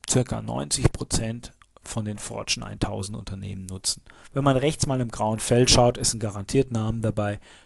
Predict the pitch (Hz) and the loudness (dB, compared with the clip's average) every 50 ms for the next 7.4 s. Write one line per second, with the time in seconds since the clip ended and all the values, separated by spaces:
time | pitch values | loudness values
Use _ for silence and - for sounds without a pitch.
0 | - - - 120 120 110 101 98 101 - - - 95 98 101 - 104 98 - - | -16 -8 -8 -6 -6 -6 -4 -4 -4 -4 -4 -6 -6 -6 -6 -6 -6 -8 -8 -10
1 | 95 95 98 - 135 170 180 185 170 - - 135 135 135 139 139 135 139 139 156 | -12 -12 -6 0 2 2 4 4 4 4 6 4 4 6 4 2 0 -2 -4 -4
2 | - - 117 - - - - - 104 101 - - - 120 123 123 123 120 113 107 | -2 -2 0 0 -2 -2 -2 -4 4 4 6 6 6 4 4 -2 -2 -2 -4 -4
3 | 101 104 110 113 110 113 110 117 - _ _ - - - - - - - - - | -4 -4 -4 -4 -6 -6 -10 -10 -14 _ _ -20 -20 -20 -20 -20 -20 -20 -20 -20
4 | - - _ - - 113 107 - - 113 117 131 - - - 135 131 127 131 - | -20 -20 _ -6 -4 -2 -2 -2 -2 0 0 -2 -2 0 2 2 2 2 2 -4
5 | - - - - - - - - - - 139 135 143 - 127 123 123 135 - - | -10 -10 -20 -20 -20 -20 -20 -12 -2 -2 -2 0 0 2 2 2 2 0 -2 -4
6 | 107 101 101 113 113 98 98 95 98 104 110 123 117 - - 120 107 113 107 - | -4 -4 -4 -6 -6 -6 -6 -6 -2 0 0 0 0 0 -2 -2 -2 -2 -2 -4
7 | - - 110 107 110 113 123 | -4 -6 -6 -4 -6 -8 -12